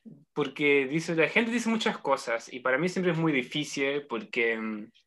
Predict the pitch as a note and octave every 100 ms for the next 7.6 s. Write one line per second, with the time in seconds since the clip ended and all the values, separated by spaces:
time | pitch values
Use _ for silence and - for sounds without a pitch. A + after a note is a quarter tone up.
0 | _ _ _ _ _ - - - D3 C#3+
1 | D3 D#3+ C#3 B2+ B2 B2 C3+ B2+ D3+ C#3+
2 | B2+ B2 B2+ D3 D3+ E3 F3+ D3 B2 B2+
3 | - B2 A#2 A#2+ A2+ A#2+ A2 C#3 C#3+ -
4 | C#3+ E3 E3 D#3+ B2 C#3 E3+ D#3+ C3 C3+
5 | C#3+ C3+ C3 C#3+ C#3 C3+ D3+ E3 - -
6 | - _ - B2+ C3 B2+ B2+ C3+ D3+ D3+
7 | D3 C#3 B2+ B2+ A#2+ A2+